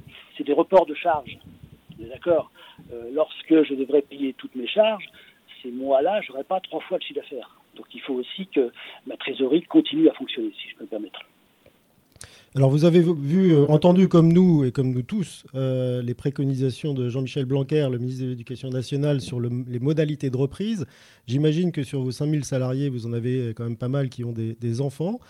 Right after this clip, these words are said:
Speaker 2: Ça veut dire que dans certains cas, bah, une semaine sur deux, ils seront à l'école. Euh, peut-être pas, euh, peut-être pas d'ailleurs tous en même temps, comme il nous l'a annoncé.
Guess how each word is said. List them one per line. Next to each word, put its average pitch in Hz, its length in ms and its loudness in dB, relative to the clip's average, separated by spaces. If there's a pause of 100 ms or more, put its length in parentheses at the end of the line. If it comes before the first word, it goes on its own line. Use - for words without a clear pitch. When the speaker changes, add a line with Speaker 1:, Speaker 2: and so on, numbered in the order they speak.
(300)
Speaker 2:
Ça - 140 -4
veut 151 140 2
dire 202 180 0
que - 80 -4
dans 143 160 0
certains 147 400 -2
cas, 160 260 -2
bah, 127 260 -2
une 147 180 -4
semaine 156 340 0
sur 139 220 -4
deux, 143 180 -2
ils 139 60 -4
seront 123 240 -6
à 123 80 -2
l'école. 151 560 -2 (400)
Euh, 123 340 -2
peut-être 127 420 -6
pas, 135 280 0
euh, 120 340 -2
peut-être 120 380 -10
pas 135 100 -4
d'ailleurs 120 300 -4 (180)
tous 170 260 -6
en 135 80 -6
même 139 220 -2
temps, 247 240 -4
comme 139 180 -4
il 131 60 -4
nous 127 80 -6
l'a 123 220 -2
annoncé. 147 440 -4